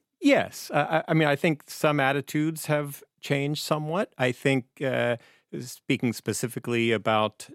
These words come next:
Donald Trump, I think there is some chagrin among some people who voted for Trump in states like Ohio, who are not pleased with his behavior. On the other hand,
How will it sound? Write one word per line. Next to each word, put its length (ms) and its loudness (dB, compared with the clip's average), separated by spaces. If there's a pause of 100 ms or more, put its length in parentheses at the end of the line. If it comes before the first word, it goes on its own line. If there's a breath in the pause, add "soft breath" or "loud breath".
(120)
Donald 380 -2
Trump, 340 -4
I 140 -4
think 340 -4
there 400 2
is 680 -4 (340)
some 720 0 (160)
chagrin 880 0
among 720 2
some 260 0
people 320 -6
who 480 0
voted 400 -2
for 160 -8
Trump 380 -6
in 340 0 (300 soft breath)
states 400 -4
like 200 -4
Ohio, 520 -4 (340 soft breath)
who 420 -4
are 440 -2 (100)
not 440 0
pleased 520 -2
with 240 -2
his 260 -4
behavior. 720 -6 (540 soft breath)
On 160 2
the 80 0
other 140 2
hand, 300 2